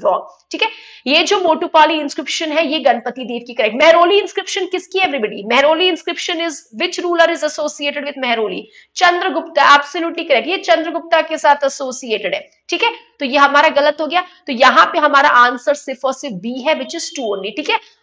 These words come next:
हनाम Konda is Rudradev and then we have, uh, Mehroli which is Chandragupta, Motupali Sahi है। इसी में एक और भी याद रख लो,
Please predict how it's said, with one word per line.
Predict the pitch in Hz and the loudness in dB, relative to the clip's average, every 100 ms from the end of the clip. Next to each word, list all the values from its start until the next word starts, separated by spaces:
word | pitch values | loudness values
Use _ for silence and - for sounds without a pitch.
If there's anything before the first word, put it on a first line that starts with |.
| - | 4
हनाम | 269 294 320 | 8 8 8
Konda | 339 302 311 330 | 4 4 2 0
is | 285 226 | -2 -8
Rudradev | 254 269 311 330 415 427 _ - - | -8 -4 -2 0 -2 -4 _ -4 0
and | 247 254 | 2 2
then | 277 285 | 0 0
we | 285 | -2
have, | 269 269 240 | 2 2 4
uh, | 240 226 | 2 2
Mehroli | 233 240 254 285 | 0 0 -2 -4
which | 254 269 | -8 -12
is | 277 | -6
Chandragupta, | 254 214 240 285 311 392 302 | -2 -2 -2 -8 -4 -4 -2
Motupali | 240 269 247 226 220 | -4 -4 -2 -2 -2
Sahi | 220 - | -8 -6
है। | 117 - - - | -8 -10 -12 -4
इसी | 311 381 381 | -2 0 0
में | 381 | 0
एक | - | 6
और | 277 302 | 8 8
भी | 320 320 | 4 -2
याद | 240 233 | -2 -2
रख | 240 | -4
लो, | 349 | -4